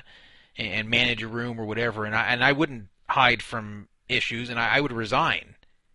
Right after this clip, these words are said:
if, uh, I managed a room or worked for a room that, uh, was cheating people. I, I would never stand for that. But anyway,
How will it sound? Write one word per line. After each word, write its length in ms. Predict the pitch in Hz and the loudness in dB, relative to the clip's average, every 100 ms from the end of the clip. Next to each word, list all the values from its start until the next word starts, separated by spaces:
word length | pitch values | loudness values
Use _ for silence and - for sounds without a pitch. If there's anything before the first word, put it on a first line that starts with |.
| _ _ _ _ | _ _ _ _
if, 340 | 113 107 - 110 | -6 -6 -6 -2
uh, 440 | 104 101 98 101 - | 0 0 -2 -6 -4
I 100 | 120 | -4
managed 400 | 117 113 110 104 | 0 0 0 -6
a 40 | 104 | -6
room 320 | 110 110 104 | -6 -6 -6
or 160 | 101 92 107 | -8 -10 -6
worked 240 | 117 113 | -6 -4
for 160 | - 107 | -4 -4
a 40 | |
room 340 | 101 107 107 101 | -4 -6 -10 -10
that, 280 | 98 - 107 | -12 -10 -10
uh, 180 | 98 95 _ _ _ _ | -10 -12 _ _ _ _
was 100 | 101 | -8
cheating 300 | - 110 95 | -6 -6 -8
people. 280 | 101 92 82 | -12 -12 -8
I, 80 | 104 | -6
I 160 | 104 | -6
would 120 | 107 | -6
never 300 | 107 110 107 - - - - - _ _ _ | -6 -6 -6 -6 -8 -14 -20 -20 _ _ _
stand 320 | - 135 117 | 2 2 4
for 80 | 107 | -2
that. 180 | 95 - _ _ _ _ | -6 -10 _ _ _ _
But 100 | 131 | 2
anyway, 280 | 139 107 | 2 2